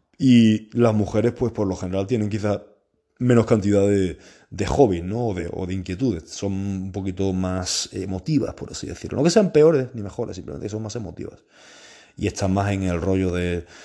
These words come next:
de, bueno, sí, que se casó, no sé cuánto, no sé quién, se separó de no sé quién, y que no sé qué, no sé cuánto. Cosas que a mí no me importan realmente. Muchas, casi siempre no me importan. Eh, <laughs> entonces, bueno, es lo que es, ¿no? Es lo que tiene que convivir con,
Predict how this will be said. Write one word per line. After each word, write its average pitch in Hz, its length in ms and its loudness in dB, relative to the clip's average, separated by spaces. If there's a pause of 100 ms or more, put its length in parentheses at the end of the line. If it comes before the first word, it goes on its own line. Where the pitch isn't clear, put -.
(200)
de, 90 160 -4
bueno, 92 380 -2
sí, 101 240 -4
que - 200 -6
se 65 160 -8
casó, 95 520 -4
no - 60 -12
sé 82 120 -10
cuánto, 87 360 -8
no 85 80 -10
sé 82 100 -12
quién, 104 220 -6
se 90 100 -6
separó 87 520 -2
de 95 60 -2
no 87 100 -6
sé 90 100 -6
quién, 113 220 -4
y 95 40 -4
que 95 100 0
no 98 80 0
sé 90 140 -6
qué, 104 180 0
no 92 120 -2
sé 90 100 -4
cuánto. 95 520 -6
Cosas 120 200 2
que 143 60 8
a 139 40 10
mí 147 60 6
no 151 120 8
me 151 80 6
importan 135 720 6
realmente. 127 580 -2 (480)
Muchas, 101 380 -8 (240)
casi 101 220 -8
siempre 98 340 -4
no 98 80 -10
me 90 60 -8
importan. 87 400 -8 (600)
Eh, - 220 0 (360)
<laughs> - 340 -18
entonces, 95 420 0
bueno, 92 340 2
es 98 60 -2
lo 95 140 2
que 85 120 -4
es, 82 80 -8
¿no? 85 200 -8
Es 90 60 -4
lo 90 100 -4
que 85 80 -4
tiene 90 160 -2
que 87 40 -4
convivir 85 320 -6
con, 80 320 -8